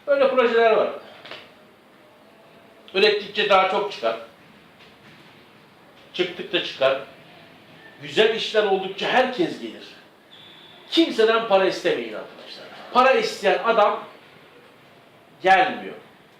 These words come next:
İstemiyorlar Karşıyaka'ya para vermek.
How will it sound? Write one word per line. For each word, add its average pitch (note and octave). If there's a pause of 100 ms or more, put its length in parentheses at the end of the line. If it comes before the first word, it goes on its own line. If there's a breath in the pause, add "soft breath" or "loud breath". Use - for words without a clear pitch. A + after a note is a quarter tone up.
(560)
İstemiyorlar - (240)
Karşıyaka'ya A2+ (380)
para F3
vermek. -